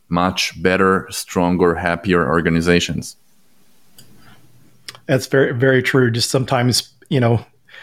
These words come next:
Speaker 2: just being recognized for what you do is, you know, sometimes better than, you know, getting a, a raise. You know, knowing that you're appreciated and that what you're doing is helping, you know, is, is a big deal. So it's, that's good. Interesting thing about the sharing information, one of the things I kind of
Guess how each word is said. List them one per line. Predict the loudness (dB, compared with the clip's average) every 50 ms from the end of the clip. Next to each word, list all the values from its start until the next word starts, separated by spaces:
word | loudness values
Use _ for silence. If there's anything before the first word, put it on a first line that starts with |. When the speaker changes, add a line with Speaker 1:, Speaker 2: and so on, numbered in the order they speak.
| -20 -20 _ -2
Speaker 2:
just | -2 0 0 2
being | 0 0 0
recognized | 0 -4 -4 -4 -4 -4 -2 -2 -2 -4 -4
for | -2 -2
what | -2 -2 -2 -4
you | -4
do | -2 0 0 2 2 2
is, | 0 -2 -4 -6 -10 -12 -14 -16 _ -10
you | -8 -6
know, | -6
sometimes | -4 -4 -4 -4 -2 -2 -2 -2 -2 -2 -4 -6 -12 _ _ -12
better | -12 -8 -2 -2 0 2 2 2
than, | 2 0 0 0 0 -2 -2 -4 _ -6
you | -4 -2
know, | -2 -2
getting | 0 0 0 0 2 0 0
a, | -2 -2 -2
a | -2 -2
raise. | 0 0 0 0 -2 -2 -4
You | -2 -2
know, | 0 -2 -2 -4 -8 -14 -20 -20 -20 -20 -20 _ -20 -14 -8
knowing | -2 -2 0 0 0 0
that | -2 -2 -2
you're | -2 -4
appreciated | -2 0 0 0 0 0 0 0 0 0 0 -2 0 -2
and | -2 0 0 0 -2 -2
that | -2 -2
what | -2 -2 -2 -2
you're | -4 -4
doing | -2 -2 -2 0 0 0 0
is | -2 -2 -2
helping, | -2 -2 -2 -2 -2 -2 0 0 -2 -4 _ _ _ _ _ _ _ -4
you | -2 0
know, | 2 2 2
is, | 0 0
is | 0 0 0 0
a | 0
big | 0 0 0 0 2
deal. | 2 2 2 2 0 -6 _ _
So | -14 -8 -4 -2
it's, | -2 -2 -4 -6 -12 -12 -12 -8
that's | -8 -8 -6 -2
good. | 0 0 0 -2 -6 -14 -20 -20 -20 -20 -14 -6 -2
Interesting | -2 0 0 0 0 0 0
thing | 0 0 0 0 2
about | 2 2 2 0 -2
the | -2 -2 -2 -2 -2
sharing | -2 0 0 0 0 0 -2 -2
information, | -4 -4 -4 -4 -2 -2 -2 -2 -2 -2 -2
one | 0 -2
of | -2 -2
the |
things | -2 -2 -2 0
I | -2 -4 -4
kind | -4 -4 -2 0
of | 0 -2 -4 -8